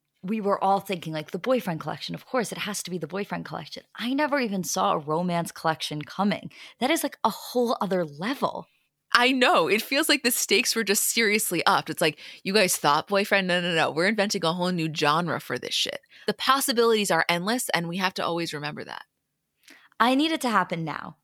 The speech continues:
Speaker 1: Like, I need us to be mid-recording, twelve P M to come around, and us being like, "Em, she just Instagram with Pete for the romance." Like, that is my fucking wet dream.
Speaker 2: Oh,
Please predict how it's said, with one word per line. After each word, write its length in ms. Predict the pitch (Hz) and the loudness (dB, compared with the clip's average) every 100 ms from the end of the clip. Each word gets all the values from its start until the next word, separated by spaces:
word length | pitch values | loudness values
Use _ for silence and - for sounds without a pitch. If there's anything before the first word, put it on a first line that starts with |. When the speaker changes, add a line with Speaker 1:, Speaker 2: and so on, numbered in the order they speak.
| - | -8
Speaker 1:
Like, 220 | 185 - | -8 0
I 260 | 214 262 285 | 2 2 2
need 520 | 254 226 208 202 - - _ _ - | 0 0 -2 -4 -10 -16 _ _ 2
us 240 | 220 - | 2 0
to 100 | - | -4
be 300 | 214 214 196 | -2 0 0
mid-recording, 960 | 180 170 202 233 277 214 196 185 185 175 - - _ | 0 0 2 0 0 0 2 2 0 -6 -12 -20 _
twelve 380 | - - 208 233 | -8 0 0 0
P 160 | - 262 | -2 2
M 220 | 220 220 | 2 2
to 100 | - | -4
come 260 | - 185 214 | -4 -2 2
around, 500 | 247 185 95 170 185 | 4 4 2 0 -2
and 180 | 180 | 0
us 160 | 180 175 | 0 -2
being 220 | - 180 | -4 -4
like, 280 | 165 165 - - _ _ _ _ _ _ | -2 -4 -6 -20 _ _ _ _ _ _
"Em, 380 | 71 69 156 349 _ _ _ _ _ | -2 0 0 -4 _ _ _ _ _
she 380 | - - - 185 | -16 -8 -2 2
just 240 | 180 180 | 2 0
Instagram 420 | 170 156 165 165 | -4 -4 0 2
with 160 | 156 151 | 2 -2
Pete 180 | 160 - | -6 -6
for 60 | |
the 80 | 156 | -6
romance." 320 | 139 135 117 - | -4 -2 -4 -2
Like, 240 | 190 160 - | -2 -2 -10
that 440 | 165 170 170 262 | 0 4 4 4
is 360 | 226 180 175 - | 2 2 0 -6
my 240 | 165 170 165 _ | -6 -4 -6 _
fucking 440 | 180 - 185 180 156 | -4 -4 -6 -6 -2
wet 280 | 147 - | -4 -4
dream. 420 | - - - - 151 - - - - - | -12 -14 -16 -16 -20 -20 -20 -20 -16 -6
Speaker 2:
Oh, 300 | 214 190 | -4 -4